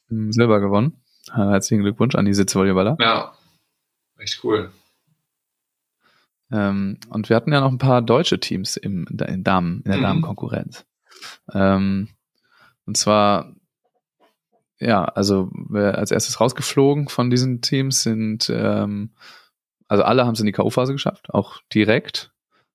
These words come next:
Speaker 1: Äh, Müller-Tillmann haben so die Gruppe gewonnen. Ähm,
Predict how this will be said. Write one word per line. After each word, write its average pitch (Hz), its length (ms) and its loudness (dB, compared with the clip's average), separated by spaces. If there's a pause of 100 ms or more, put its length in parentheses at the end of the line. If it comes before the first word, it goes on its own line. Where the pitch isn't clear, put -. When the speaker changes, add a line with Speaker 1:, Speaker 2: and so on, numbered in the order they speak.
(200)
Speaker 1:
Äh, 104 200 2
Müller-Tillmann 107 460 4
haben 104 120 2
so 104 100 2
die 104 80 0
Gruppe 107 200 0
gewonnen. 131 360 2 (640)
Ähm, 107 520 0